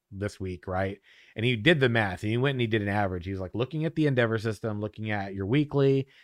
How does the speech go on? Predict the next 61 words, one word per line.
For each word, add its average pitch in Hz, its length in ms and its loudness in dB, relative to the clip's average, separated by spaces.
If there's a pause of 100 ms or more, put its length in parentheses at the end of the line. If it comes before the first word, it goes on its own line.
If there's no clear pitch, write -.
(180)
looking 110 380 -2
at 101 420 -2
the, 107 300 0
the 113 100 -2
different 131 320 2
amounts 120 300 0
you 113 60 -6
get 117 180 -2
for 113 80 -4
the 104 80 -4
dailies 117 520 2
and 101 100 -6
the 98 40 -4
weeklies 107 380 -2
and 113 60 -4
everything. 110 280 -2
If 101 60 -6
we 123 80 0
were 151 100 2
to 123 80 0
take 113 220 0
those 113 160 -2
numbers 110 320 -2
and 98 140 -6
give 101 160 -2
yourself 110 340 -6
an 113 80 -6
average 117 760 -6 (400)
of 101 140 -2
how 107 200 2
much 127 220 0
you 131 80 0
can 135 140 0
earn 123 180 0
a 123 40 0
week 117 260 4
if 104 120 -6
you 113 220 -2
do 123 300 -2
'em 107 260 -6
every 123 320 0
day. 98 200 0
Now, 98 160 -8
granted, 165 380 -4
they're 143 100 -4
not 156 320 -6
really 120 300 0
super 117 300 -6
difficult. 107 640 -6 (300)
They 120 120 4
really 135 300 6
are 107 200 6
just 101 240 -8
doing 101 260 -2
them 98 160 -4
through 95 140 -6
things 95 300 -6
that 98 100 -6
you 95 320 -4
could 92 220 -8 (180)
pretty 123 300 -4